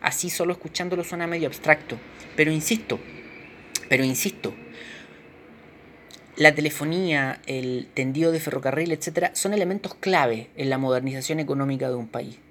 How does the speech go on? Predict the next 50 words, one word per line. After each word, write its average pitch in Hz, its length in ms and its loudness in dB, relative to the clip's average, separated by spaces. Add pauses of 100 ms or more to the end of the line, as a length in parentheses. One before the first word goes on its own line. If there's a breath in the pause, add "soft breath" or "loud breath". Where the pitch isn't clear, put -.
(120)
Y 156 220 4
el 185 140 8
que 185 120 -4
invierte 190 540 0
en 139 80 2
eso, 123 300 -4
finalmente 175 440 -2
el 190 60 -4
que 175 100 -2
pone 202 220 0
la 214 180 -2
plata 226 340 2
en 147 80 2
eso, 139 320 -2 (120)
por 156 200 6
lo 151 180 2
tanto, 180 540 -2 (540 loud breath)
tiene 220 320 4
una 175 100 2
influencia 175 480 -2
súper 240 360 0
grande 196 560 2
en 156 160 -2
los 147 120 -4
procesos 165 400 -4
de 180 80 2
modernización 151 640 0
económica 156 500 0
de 127 80 -2
tu 127 140 -4
país. 160 240 -6 (400 loud breath)
De 143 160 2
alguna 202 320 0
forma 226 440 4
está 185 260 2
decidiendo 185 640 2
o 160 40 6
no 151 220 -2
si 160 100 -8
tu 147 120 -4
país 147 260 0
se 151 160 -2
moderniza, 156 760 0
o 143 120 -2
por 139 160 0
lo 143 100 0
menos 180 240 -2
está 170 160 0
decidiendo 160 600 -2
cómo 208 380 4